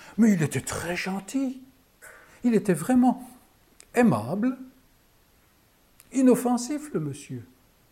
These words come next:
Vous voyez, ainsi de suite. Ça, c'est la présentation du monde. Alors que le croyant, même s'il prend du temps à le reconnaître,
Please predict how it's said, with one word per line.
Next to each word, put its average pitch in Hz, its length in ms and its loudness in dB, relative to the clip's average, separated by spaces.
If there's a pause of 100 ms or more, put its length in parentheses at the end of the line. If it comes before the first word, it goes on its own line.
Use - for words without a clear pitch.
(600)
Vous 185 80 -4
voyez, 226 260 4
ainsi 220 220 0
de 220 60 -6
suite. - 340 -4 (300)
Ça, 233 300 -2
c'est 233 140 -2
la 156 100 -2
présentation 135 640 -12
du 127 160 -20
monde. 127 200 -12 (1800)
Alors 220 300 0
que 233 100 0
le 208 100 2
croyant, 202 640 -2 (1000)
même 254 160 4
s'il 254 240 4
prend 220 180 2
du 190 160 2
temps 233 160 2
à 185 80 4
le 160 120 4
reconnaître, 127 580 -2